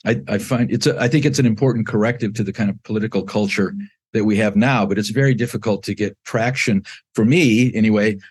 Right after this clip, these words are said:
to get traction even among my colleagues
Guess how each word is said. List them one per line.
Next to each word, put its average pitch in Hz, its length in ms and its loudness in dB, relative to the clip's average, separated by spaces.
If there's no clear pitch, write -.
to 127 100 0
get 120 220 0
traction 123 540 0
even 147 280 2
among 127 240 2
my 104 140 0
colleagues 101 760 -4